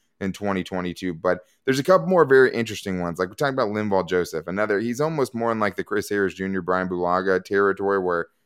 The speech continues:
he would just have to play so well because, I mean, look what happened when the Chargers brought Brandon Mebane back, right? After that first initial contract that he had, we all kinda knew it was the wrong decision.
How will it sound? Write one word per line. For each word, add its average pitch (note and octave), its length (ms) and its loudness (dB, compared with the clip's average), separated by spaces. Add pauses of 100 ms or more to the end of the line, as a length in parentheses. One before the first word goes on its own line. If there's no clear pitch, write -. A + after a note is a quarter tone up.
(240)
he - 80 -2
would D#3+ 140 4
just C3+ 140 2
have C#3 120 4
to A#2+ 80 -2
play A2+ 220 2
so G#2+ 320 2
well G2+ 260 4
because, F2 260 -4
I G2 60 -4
mean, G2+ 180 -4
look C3 160 -2
what A#2 100 2
happened A2 280 0
when G2+ 80 -4
the F#2+ 60 -6
Chargers G2 320 0
brought F2+ 340 0
Brandon F#2 340 -2
Mebane F2 400 -6
back, E2+ 320 -6
right? F#2 240 -4
After G2+ 280 -2
that F#2+ 240 0
first F#2 260 -2
initial F2+ 300 -8
contract E2+ 560 -6 (320)
that F2+ 160 2
he F2 80 0
had, E2+ 320 0
we G#2 100 0
all A2 160 2
kinda G#2 220 -2
knew G2+ 160 -2
it - 20 0
was F2+ 160 -2
the F2+ 80 -6
wrong F#2 220 -2
decision. F2 420 -6